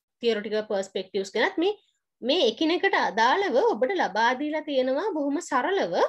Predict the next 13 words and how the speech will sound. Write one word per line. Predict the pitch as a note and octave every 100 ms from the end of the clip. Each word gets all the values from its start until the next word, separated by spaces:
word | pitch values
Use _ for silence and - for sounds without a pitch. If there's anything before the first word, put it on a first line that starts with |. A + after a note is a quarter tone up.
| - _ _ _ _ G#3+
ඔබ | A3+
මොනවද | F4 C4 C#4+ D4+ A4 D5 -
අවධානයට | A#3 G4 G#4 G4 F#4+ F#4
යොමු | F4+ D4
කරන්න | D4+ C#4+ C#4
ඕන | E4 A4
කාරණාවන් | D4+ C4 A#3+ G#3 B3+ A4
කියන | A3+ D3+
එක. | E3 _ _ -
දැන් | C#4+ F#4+
හරි. | F3 - - _ _ _ _ _ _ _ _ _ _
දැන් | F3 G3+ C4+ F#3+ E3+ G4+ - _ _ _ _ _ _ _ _ _ _ _ _ _ _
මේ | G#3+ C4+